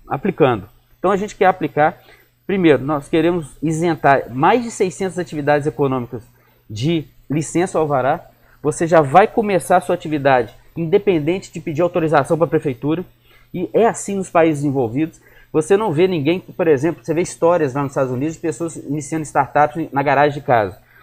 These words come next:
né? Ele se iniciou. Aqui no Brasil, se iniciar, é multado. Então, a gente quer fazer um,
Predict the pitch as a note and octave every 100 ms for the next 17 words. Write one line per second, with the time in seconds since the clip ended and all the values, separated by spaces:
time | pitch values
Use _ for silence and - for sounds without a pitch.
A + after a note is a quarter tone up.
0 | _ _ B2 E3 F#3 - D#4+ F#4 G#4 A4
1 | D4 G#3+ - - _ C#3 A3 A3+ A3 G#3+
2 | A#3 A#3+ A#3+ - G#3+ B3+ C#4+ E4+ F#4+ F3+
3 | F#3 C3+ G#2+ C3+ F#3+ A3+ - _ _ -
4 | C#3 G3+ - - F#3+ G3+ G#3+ - - -
5 | E3 G3